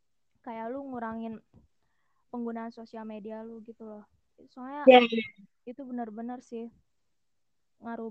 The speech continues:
Speaker 1: banget sosial media.
Speaker 2: Nah, iya, iya, benar banget. Ngaruh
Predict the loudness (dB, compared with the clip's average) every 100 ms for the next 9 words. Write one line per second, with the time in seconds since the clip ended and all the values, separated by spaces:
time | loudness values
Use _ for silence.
0 | -8 -8 -10 -14 -20 -14 -12 -12 -12 -16
1 | _ _ _ _ _ _ _ _ 10 12
2 | 12 12 12 12 12 8 8 6 8 8
3 | 8 2 -10 2 8 10